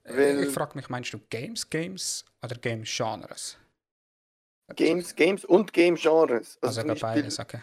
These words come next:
Speaker 2: weil, also, ich mein, Handheld-Gaming, oder?
Speaker 1: Ja.
Speaker 2: Also wenn du unterwegs gamest, dann neunzig Prozent denken,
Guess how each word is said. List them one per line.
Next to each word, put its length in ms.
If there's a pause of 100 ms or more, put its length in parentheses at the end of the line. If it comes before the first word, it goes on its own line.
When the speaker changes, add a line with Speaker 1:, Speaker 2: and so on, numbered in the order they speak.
(600)
Speaker 2:
weil, 460
also, 360 (300)
ich 120
mein, 340 (1300)
Handheld-Gaming, 840 (400)
oder? 220
Speaker 1:
Ja. 100
Speaker 2:
Also 180
wenn 140
du 80
unterwegs 540
gamest, 560 (360)
dann 420
neunzig 380
Prozent 380
denken, 340